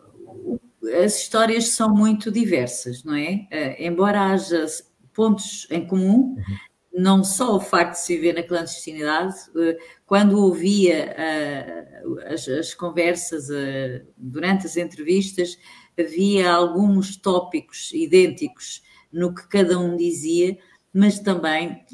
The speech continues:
Speaker 1: formas de viver e de sentir a clandestinidade, eh, muito diferenciadas.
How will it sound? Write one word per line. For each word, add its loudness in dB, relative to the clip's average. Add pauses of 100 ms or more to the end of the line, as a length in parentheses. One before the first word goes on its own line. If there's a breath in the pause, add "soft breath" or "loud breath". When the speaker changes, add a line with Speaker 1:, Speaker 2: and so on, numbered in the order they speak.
Speaker 1:
formas -2
de 2
viver 0
e -2
de -14
sentir -2
a -6
clandestinidade, -6 (480 soft breath)
eh, -2
muito 0
diferenciadas. -4